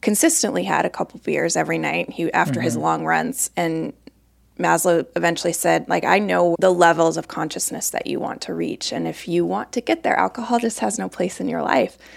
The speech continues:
Speaker 1: And I remember hearing that
Speaker 2: <laughs>
Speaker 1: long before I got sober, and there were many other reasons I had to get sober, you know, survivalish <laughs> type of reasons, but
Speaker 2: Mm-hmm.
Speaker 1: that really stuck with me.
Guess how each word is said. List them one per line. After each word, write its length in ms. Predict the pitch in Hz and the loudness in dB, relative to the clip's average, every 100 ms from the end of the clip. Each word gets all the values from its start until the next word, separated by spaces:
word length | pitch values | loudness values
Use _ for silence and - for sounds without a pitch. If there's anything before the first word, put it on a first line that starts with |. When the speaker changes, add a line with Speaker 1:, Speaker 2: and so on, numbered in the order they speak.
| - - - | -20 -20 -2
Speaker 1:
And 100 | - | 6
I 40 | 220 | 8
remember 280 | 262 254 233 | 10 8 8
hearing 320 | 220 220 214 | 8 8 8
that 320 | 202 180 - | 8 6 6
Speaker 2:
<laughs> 40 | - | 2
Speaker 1:
long 420 | 190 208 262 339 | 6 8 8 8
before 640 | 320 269 - 190 185 180 | 6 4 4 6 8 10
I 400 | 135 165 165 160 - - - | 8 8 6 4 -2 -6 2
got 200 | 156 - | 2 4
sober, 680 | - 208 190 170 156 160 - - - | 2 2 6 6 6 4 0 -20 0
and 80 | - | 6
there 80 | 285 | 8
were 80 | 220 | 8
many 360 | 180 185 190 | 6 6 6
other 200 | 180 165 | 6 6
reasons 340 | 160 170 165 151 | 4 2 0 2
I 100 | 160 | 2
had 180 | - 160 | 2 -4
to 80 | - | -2
get 160 | 160 | -2
sober, 440 | - 170 165 160 - _ - | 0 0 0 -2 -4 _ -4
you 100 | 185 | -4
know, 60 | - | -2
survivalish 840 | - - 175 175 175 156 175 - | 2 4 8 8 8 6 6 4
<laughs> 80 | 269 | 6
type 140 | 320 | 6
of 160 | 320 226 | 6 6
reasons, 540 | 254 269 202 180 170 | 6 6 4 2 -2
but 300 | - 160 185 | -2 4 4
Speaker 2:
Mm-hmm. 80 | 113 113 - - | 4 -6 -14 -2
Speaker 1:
that 220 | 233 339 523 | 6 6 6
really 220 | 494 440 | 6 4
stuck 320 | 370 - 359 | 2 2 2
with 160 | 349 294 | 2 0
me. 200 | 185 170 | 0 -4